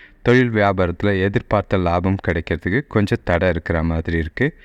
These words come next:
பண வரவு சுமாரா இருந்தாலும் உங்களோட தேவைகள் நிறைவேற வாய்ப்புகள் இருக்கு. சிக்கனமா செயல்பட்டீங்கன்னா இன்னைக்கு உங்களோட கடன்கள் ஓரளவுக்கு குறையும். நண்பர்களோட உதவி இன்னைக்கு உங்களுக்கு மகிழ்ச்சியை ஏற்படுத்தி கொடுக்கும்.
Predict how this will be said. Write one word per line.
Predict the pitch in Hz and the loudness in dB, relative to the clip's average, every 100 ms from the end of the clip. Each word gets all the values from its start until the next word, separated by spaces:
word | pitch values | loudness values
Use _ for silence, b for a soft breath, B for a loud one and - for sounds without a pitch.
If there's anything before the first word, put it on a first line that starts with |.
| B B - | B B -2
பண | 120 160 | 2 2
வரவு | 143 117 101 113 - | 2 2 2 0 0
சுமாரா | 110 107 127 139 127 | 0 2 2 2 2
இருந்தாலும் | 87 101 92 82 92 113 - | 2 0 0 2 0 -2 -2
உங்களோட | 98 98 95 120 - | 0 2 2 -2 -2
தேவைகள் | 101 113 120 104 113 117 | 2 2 2 0 0 -2
நிறைவேற | 98 98 98 98 - 87 95 123 - | 0 0 0 -2 -4 -2 -2 -2 -6
வாய்ப்புகள் | - 87 92 85 95 | -2 0 -2 -2 -2
இருக்கு. | 85 80 - 143 - B B B _ | 0 -4 0 0 0 B B B _
சிக்கனமா | - 135 160 143 131 - | -4 0 2 2 2 0
செயல்பட்டீங்கன்னா | 95 95 92 87 82 104 | -2 0 -2 0 0 0
இன்னைக்கு | 156 101 92 - 131 | 2 2 0 2 2
உங்களோட | 101 90 85 101 135 | 2 0 0 0 -2
கடன்கள் | - 90 117 147 135 | 0 0 2 2 2
ஓரளவுக்கு | 113 92 87 85 98 - - | 2 2 0 0 -2 -2 -4
குறையும். | - 87 98 156 B B B B 131 | -2 0 0 -2 B B B B 0
நண்பர்களோட | 135 151 156 - 113 | 2 4 2 4 4
உதவி | 104 98 98 110 104 | 4 0 0 0 0
இன்னைக்கு | 87 87 - 127 | 0 0 0 0
உங்களுக்கு | 95 85 - 123 | 0 -2 0 0
மகிழ்ச்சியை | 87 82 113 - 110 | 0 -2 -2 2 2
ஏற்படுத்தி | 92 - 82 - 131 | 2 0 -2 -2 -4
கொடுக்கும். | - 82 - 92 90 | -2 -4 -2 0 0